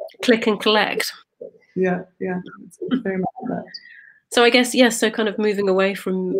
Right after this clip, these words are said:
Speaker 1: kind of performative works, and I guess, you know, I imagine that you travel a lot normally.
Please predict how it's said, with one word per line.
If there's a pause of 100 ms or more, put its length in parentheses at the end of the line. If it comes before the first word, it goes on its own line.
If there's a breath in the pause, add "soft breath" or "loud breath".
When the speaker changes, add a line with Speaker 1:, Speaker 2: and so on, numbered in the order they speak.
(280)
Speaker 1:
kind
of
performative
works,
and
I
guess, (100)
you
know,
I
imagine
that
you
travel
a
lot (400)
normally.